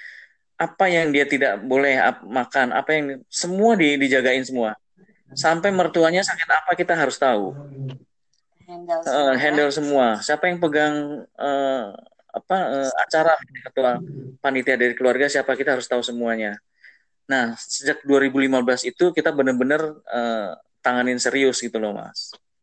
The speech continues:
Speaker 1: Tapi tetap, eh, personilnya masih sama siswa aja kita mah.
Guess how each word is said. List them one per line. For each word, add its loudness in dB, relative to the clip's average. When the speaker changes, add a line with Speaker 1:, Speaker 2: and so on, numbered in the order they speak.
Speaker 1:
Tapi -2
tetap, 0
eh, 2
personilnya 2
masih 2
sama 0
siswa 0
aja 0
kita -4
mah. -10